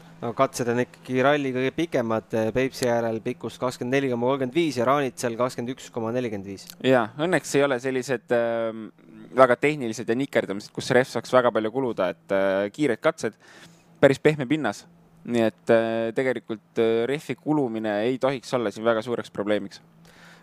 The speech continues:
Speaker 1: Äh, nägid seda teepinnast ka, et kas, äh, kui palju see võib muutuda teiseks läbimiseks ja kas, äh,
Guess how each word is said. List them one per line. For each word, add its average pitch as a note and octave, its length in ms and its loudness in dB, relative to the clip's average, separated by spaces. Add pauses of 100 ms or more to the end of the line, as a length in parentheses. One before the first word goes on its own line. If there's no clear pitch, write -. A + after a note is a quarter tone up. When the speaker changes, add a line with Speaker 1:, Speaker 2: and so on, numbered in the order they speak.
Speaker 1:
Äh, C3 380 2
nägid E3 280 -2
seda A#2+ 400 0
teepinnast B2+ 580 -2
ka, C3 160 4
et G#2+ 120 -8
kas, - 320 -6
äh, A#2+ 300 2 (880)
kui E3 140 0
palju E3+ 320 6
see B2+ 140 -2
võib B2 160 -2
muutuda C3 400 -2
teiseks C3+ 260 0
läbimiseks A2+ 540 -2
ja A2+ 80 0
kas, A2+ 340 -4
äh, A2 300 -2